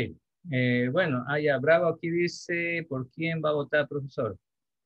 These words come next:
Bueno, hasta ahora, lo que pasa es que no les puedo decir, ¿saben por qué? Porque dirían, "Eso es como una especie de proselitismo, ah, es que el profesor está haciendo campaña por no sé quién". <laughs>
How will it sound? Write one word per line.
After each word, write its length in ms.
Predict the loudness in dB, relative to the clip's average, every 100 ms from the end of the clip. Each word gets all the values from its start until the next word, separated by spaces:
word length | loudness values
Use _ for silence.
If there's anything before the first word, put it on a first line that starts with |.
| _ _ _ 2
Bueno, 300 | 4 4 0
hasta 280 | -6 -2 0
ahora, 540 | 2 2 4 2 0 -8 _ _ _ _
lo 140 | -6 -4
que 100 | 2
pasa 220 | 2 2
es 120 | -2
que 80 | -2
no 140 | -2
les 160 | -2 -2
puedo 260 | -2 2 2
decir, 280 | 2 -2 0
¿saben 240 | 0 0
por 140 | -2 -2
qué? 100 | -4
Porque 320 | -6 -2 0
dirían, 360 | 0 0 0 -2
"Eso 220 | -2 -2
es 100 | -2
como 220 | -4 -4
una 100 | -4
especie 380 | -4 -4 -2 0
de 100 | 0
proselitismo, 720 | -2 -8 -8 -12 -10 -6 -4 -2
ah, 100 | -4
es 80 | -6
que 100 | -8
el 60 |
profesor 420 | -8 -10 -6 -4
está 200 | -4 -4
haciendo 260 | -4 -2 -4
campaña 440 | -6 -8 -6 -4 -6
por 120 | -10
no 80 | -20
sé 120 | _ -16
quién". 160 | -14 -14 _ -6
<laughs> 440 | -4 -4 -8 -16